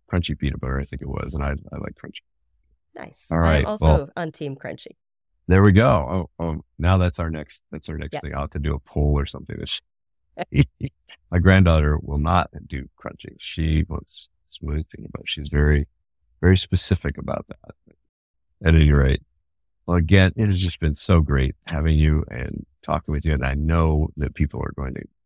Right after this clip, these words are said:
Speaker 1: going to glean great insights from this, and, uh, looking forward to all the, the stories that we'll hear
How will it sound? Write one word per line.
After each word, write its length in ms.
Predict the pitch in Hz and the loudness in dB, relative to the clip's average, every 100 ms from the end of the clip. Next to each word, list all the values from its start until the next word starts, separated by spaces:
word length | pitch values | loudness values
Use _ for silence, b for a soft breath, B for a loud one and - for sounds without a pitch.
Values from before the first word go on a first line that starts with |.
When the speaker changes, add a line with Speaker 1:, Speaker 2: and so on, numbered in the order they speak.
| - | -14
Speaker 1:
going 140 | - | -12
to 40 | - | -8
glean 460 | 80 76 73 71 - _ _ - | -4 -2 -2 -6 -10 _ _ -6
great 220 | 80 76 73 | -2 0 -2
insights 420 | 73 71 - - | -6 -8 -8 -10
from 220 | - - | -8 -8
this, 340 | 76 - - - | -8 -10 -14 -16
and, 260 | - - | -20 -20
uh, 40 | - _ _ _ _ _ _ - | -20 _ _ _ _ _ _ -10
looking 220 | - 71 | -4 -2
forward 260 | 78 71 | 0 0
to 100 | 69 - | -2 -4
all 260 | - 73 76 | 2 4 6
the, 200 | 71 67 - - | 4 2 -4 -10
the 80 | |
stories 380 | 87 - 82 76 | -2 2 4 4
that 120 | 71 | 2
we'll 200 | 80 87 | 2 4
hear 400 | 85 71 71 73 | 4 2 0 0